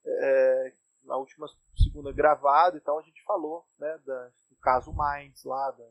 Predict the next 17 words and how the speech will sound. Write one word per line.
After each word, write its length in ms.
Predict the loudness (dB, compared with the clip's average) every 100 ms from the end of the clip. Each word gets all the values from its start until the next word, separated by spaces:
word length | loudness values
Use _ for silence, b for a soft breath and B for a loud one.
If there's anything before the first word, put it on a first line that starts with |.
| -12
das 160 | -10
agências, 600 | -10 -14 -18 -18 -20 -20 -16
né? 220 | -8 -8 -8 b _
Falamos 380 | -2 0 0 -4
do 140 | -18 -12
oito 240 | -12 -14
de 140 | _ -8
janeiro, 560 | -6 -6 -6 -4 -6 -6
falamos 280 | -10 -10 _
de 80 | _
tudo 260 | -16 -16 -18
isso 160 | -20 _
que 60 |
tava 340 | 0 0 0 -12 _ _ _ -6
durante 320 | -4 -4 -6
aquela 180 | -8 -8
semana, 520 | -8 0 4 4